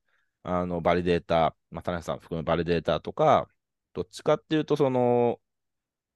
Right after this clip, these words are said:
コミュニティに強いエージェンシーとか、中国のとか、あの、中国のコミュニティに強いエージェンシーとか、ほらね、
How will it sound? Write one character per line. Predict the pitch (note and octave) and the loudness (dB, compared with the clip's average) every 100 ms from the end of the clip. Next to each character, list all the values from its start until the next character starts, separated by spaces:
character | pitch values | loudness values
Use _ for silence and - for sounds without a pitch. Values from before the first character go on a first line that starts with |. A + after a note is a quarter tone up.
| _ | _
コ | - B2 | -6 -4
ミ | B2+ | -2
ュ | |
ニ | A#2 | -4
テ | G#2+ | -4
ィ | |
に | F#2 | -4
強 | - F2 | 0 2
い | |
エ | F#2 | 4
ー | F#2 | 2
ジ | F#2+ | 0
ェ | |
ン | F#2 | -4
シ | - F2 | -6 -6
ー | |
と | - E2 | -6 -4
か、 | C#2+ - | -4 -4
中 | - F#2+ | -8 -8
国 | E2 C#2 B1 | -6 -10 -12
の | - | -16
と | - | -14
か、 | - - _ _ | -14 -14 _ _
あ | - | -14
の、 | C#2+ | -12
中 | - F#2 | -8 -4
国 | A#2+ | -2
の | A#2 | -2
コ | |
ミ | G#2+ | -2
ュ | |
ニ | F#2 | -4
テ | F#2 | -6
ィ | |
に | E2 | -8
強 | - D2 | -8 -8
い | A#1+ _ _ _ _ | -10 _ _ _ _
エ | F#2+ | -4
ー | |
ジ | E2+ | -2
ェ | |
ン | F2 | -4
シ | - | -6
ー | D#2 | -10
と | E2 | -10
か、 | |
ほ | - E2+ | -6 -4
ら | |
ね、 | D#2+ | -4